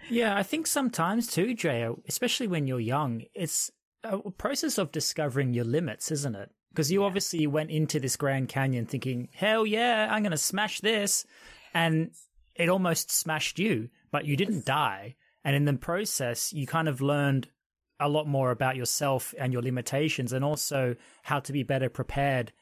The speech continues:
Speaker 1: for future experiences like this.
Speaker 2: Yes, for sure. <laughs> It,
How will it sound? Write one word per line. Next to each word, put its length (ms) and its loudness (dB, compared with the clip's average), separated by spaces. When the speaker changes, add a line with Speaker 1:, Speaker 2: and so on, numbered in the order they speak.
Speaker 1:
for 160 -2
future 500 -2
experiences 640 -4
like 240 -4
this. 320 -12
Speaker 2:
Yes, 640 -12
for 180 -4
sure. 920 -2
<laughs> 40 -20
It, 240 -2